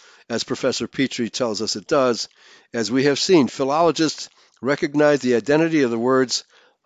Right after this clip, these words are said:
Haberi and Hebrews, and that is, in fact, what the word means. So, folks, uh, here's a real teaser for you to go and look up this, uh, this book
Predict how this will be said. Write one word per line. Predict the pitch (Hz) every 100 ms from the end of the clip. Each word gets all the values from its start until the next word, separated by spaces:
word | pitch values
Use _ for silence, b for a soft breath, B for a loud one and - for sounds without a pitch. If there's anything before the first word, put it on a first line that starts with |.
| -
Haberi | 113 104 160 165 156 139 135 _ _ b b b b _
and | 131 131 123 113 _ _ _
Hebrews, | _ - 127 104 110 104 98 - - _ _
and | 107
that | 113
is, | 107
in | 110
fact, | - 107 98 _ _ _
what | 107 -
the | 101
word | 101 98 87 _ _
means. | 107 127 107 - b b b
So, | 180 170
folks, | - 185 175 - - b b b b
uh, | 127 123 117 - _ _ _ -
here's | 139 127
a |
real | 131 175 185
teaser | - 190 165 135
for | - 123 120
you | 120 120 110 _ _ _ _ _ _ _ _ - b b b b b
to | - 127
go | 156 160 156
and | 131
look | 139 156
up | 156 147 -
this, | 131 139 - 143
uh, | 120 110 85 113
this | 120 -
book | 123 175 -